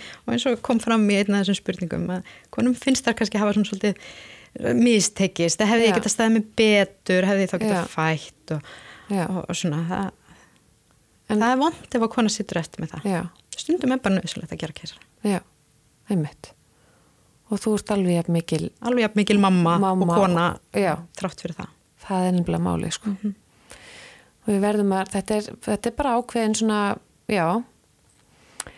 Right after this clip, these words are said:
Speaker 2: ekki leikur á orðum, heldur óleikur á orðum oft og,
Speaker 1: Já.
Speaker 2: og, og það bara fylgir því að við erum í einhverju svona hugarfarsbreytingu með þetta, að, að hérna, við viljum bara normalisera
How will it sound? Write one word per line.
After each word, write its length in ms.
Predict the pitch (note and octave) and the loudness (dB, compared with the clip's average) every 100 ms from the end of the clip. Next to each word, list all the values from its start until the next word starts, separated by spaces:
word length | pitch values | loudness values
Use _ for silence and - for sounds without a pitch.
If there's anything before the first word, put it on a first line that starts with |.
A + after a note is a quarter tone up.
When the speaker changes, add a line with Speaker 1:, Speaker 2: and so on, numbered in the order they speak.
| - | -12
Speaker 2:
ekki 240 | A3+ G3+ G#3+ | -8 0 2
leikur 400 | A3 G3 A3+ G#3 | 2 0 0 0
á 40 | |
orðum, 240 | A3 F3+ G3 | 0 0 2
heldur 220 | G#3 G#3 | 0 0
óleikur 400 | G#3+ A#3 A3+ A3 | 0 2 0 0
á 40 | G#3 | 0
orðum 340 | G3 F#3+ A3+ | 0 0 0
oft 300 | B3+ C4+ - | 0 -2 -4
og, 180 | - - | -4 0
Speaker 1:
Já. 140 | B3 A3 | 2 2
Speaker 2:
og, 240 | A3 G#3+ - | 2 -2 -2
og 180 | A3+ A3 - | -2 -2 -4
það 180 | A3+ A3+ | -6 -4
bara 140 | A3 | -4
fylgir 440 | - A#3+ A#3 A3+ | -2 -2 0 -2
því 140 | F#3+ G3 F#3 | 0 2 2
að 260 | G#3 G3 G3+ | 2 2 0
við 80 | G#3+ | 0
erum 160 | G3+ | 2
í 20 | |
einhverju 220 | G3+ G#3 G3 | 0 0 0
svona 160 | G#3 | 2
hugarfarsbreytingu 840 | G#3 G3+ F#3+ - F#3+ F3+ E3+ E3+ | 2 0 -2 -4 -2 -2 -2 0
með 220 | F3+ F#3 D#3+ | 0 2 0
þetta, 240 | D#3+ E3 F#3+ | 0 0 2
að, 220 | F#3 F#3 - | 0 -2 -4
að 180 | G3+ F#3 | -2 0
hérna, 240 | F#3+ F#3+ - - | 0 0 -2 -6
við 180 | - G#3 | -4 0
viljum 240 | G#3 F#3+ F#3+ | 2 2 0
bara 220 | F3 F3 - - - - - - - _ - | 0 -2 -4 -20 -20 -20 -20 -20 -20 _ -4
normalisera 1000 | G3 G3+ G3+ G3+ F#3+ F#3+ F#3+ G3+ G3 | 0 2 2 2 2 2 0 0 0